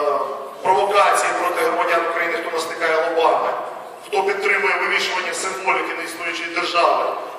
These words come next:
яка є треть рани багатьом українцям, які пам'ятають, що робили з ними під цими прапорами. Ну, а хто, власне кажучи, все ж таки підтримує європейський вибір міста Суми,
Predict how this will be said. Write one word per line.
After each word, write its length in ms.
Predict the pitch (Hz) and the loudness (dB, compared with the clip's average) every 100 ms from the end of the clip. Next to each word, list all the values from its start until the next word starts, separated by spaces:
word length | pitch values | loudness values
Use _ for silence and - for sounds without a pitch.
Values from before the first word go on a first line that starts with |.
| - - | -8 -2
яка 280 | 180 - | 2 4
є 100 | - | 4
треть 340 | 202 214 208 - | 4 4 2 4
рани 320 | - - 123 165 | 2 4 2 4
багатьом 400 | 170 185 - 202 - | 4 4 2 0 0
українцям, 540 | 170 175 175 165 160 | 0 0 0 -2 -4
які 160 | 156 160 | -2 -2
пам'ятають, 640 | 175 175 180 - - - - - - | -2 0 2 4 6 4 2 -2 -4
що 140 | 196 175 | 0 2
робили 340 | - 180 170 | 2 0 -2
з 100 | 170 | -2
ними 180 | 165 156 - | -4 -6 -8
під 120 | - | -10
цими 180 | 165 165 | -8 -2
прапорами. 540 | 156 - - - - - - - - | -2 0 2 4 4 2 -2 -8 -4
Ну, 180 | 214 - - | 0 4 6
а 100 | - | 4
хто, 240 | - 214 214 - - | 6 4 4 2 2
власне 240 | - - - | 2 2 0
кажучи, 300 | 185 180 - 180 | 0 0 -2 -6
все 120 | - | -8
ж 80 | 180 | -8
таки 160 | - - | -8 -8
підтримує 420 | 175 180 170 170 | -6 -4 -2 -2
європейський 560 | 175 180 196 - - | 0 2 2 2 0
вибір 260 | - 170 165 160 | -2 0 0 -2
міста 260 | - - | -6 -8
Суми, 340 | - - - | -8 -10 -10